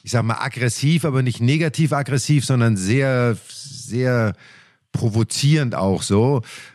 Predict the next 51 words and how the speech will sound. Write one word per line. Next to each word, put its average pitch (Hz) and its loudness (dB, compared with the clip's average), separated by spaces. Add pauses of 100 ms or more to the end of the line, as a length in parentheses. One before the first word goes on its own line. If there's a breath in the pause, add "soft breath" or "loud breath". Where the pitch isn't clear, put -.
(120)
Ähm, 123 0
und - -2
man 131 2
muss 147 0
natürlich 147 2
immer 143 2
aufpassen, 147 0
dass 135 0
man 139 0
nicht 147 2
schon 147 0
sein 139 0
Vorurteil 139 0
mit 123 0
reinnimmt 147 2
in 139 2
diesen 113 0
Raum 120 0
und 135 -8
dann 131 -4
denkt, 135 -2
„Ja, 107 -2
genau 123 0
das 131 -2
habe 123 2
ich 107 0
erwartet“, 120 0
sondern 127 0
eigentlich 147 -2
sagt, 151 -2 (640 loud breath)
„Ich 113 -10
lasse 151 0
es 135 -4
auf 139 0
mich 147 2
zukommen“, 135 0
was 120 0
wahnsinnig 165 2
schwierig 143 2
ist. - -8
Also 117 0
es 131 0
ist 95 -4
wirklich 151 0
nicht 131 2
einfach, 135 0
sich 131 -2
davon 117 0
frei 113 0
zu - -4
machen. 92 -2